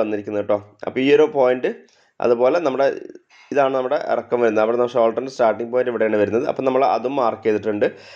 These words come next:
അപ്പോൾ നമ്മളിവിടെ നോക്കുന്ന സമയത്ത് ഇത് നമ്മുടെ റെഡിമെയ്ഡ് ചുരിദാറാണ് കൊണ്ടുവന്നിരിക്കുന്നത്. അപ്പോൾ നമ്മുടെ ഈ ഒരു റിഗാളിൻ്റെ ഭാഗത്ത് ഒത്തിരി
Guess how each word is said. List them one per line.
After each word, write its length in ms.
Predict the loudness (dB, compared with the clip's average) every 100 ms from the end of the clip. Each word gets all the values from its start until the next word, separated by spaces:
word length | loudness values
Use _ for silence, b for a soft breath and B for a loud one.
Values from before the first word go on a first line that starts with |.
| B
അപ്പോൾ 140 | -2 0
നമ്മളിവിടെ 320 | 0 0 0
നോക്കുന്ന 360 | 0 0 -2 -4 -2
സമയത്ത് 340 | 0 -2 -2 -6 -8 -8
ഇത് 100 | -2
നമ്മുടെ 180 | 0 2 2
റെഡിമെയ്ഡ് 400 | 0 0 0 0
ചുരിദാറാണ് 440 | 0 2 2 2 0
കൊണ്ടുവന്നിരിക്കുന്നത്. 600 | -2 0 -2 -2 -4 -4
അപ്പോൾ 100 | -4
നമ്മുടെ 160 | -2 0 2
ഈ 20 |
ഒരു 100 | 6 6 4
റിഗാളിൻ്റെ 440 | 2 2 2 2 0
ഭാഗത്ത് 220 | 0 -2
ഒത്തിരി 280 | -2 0 2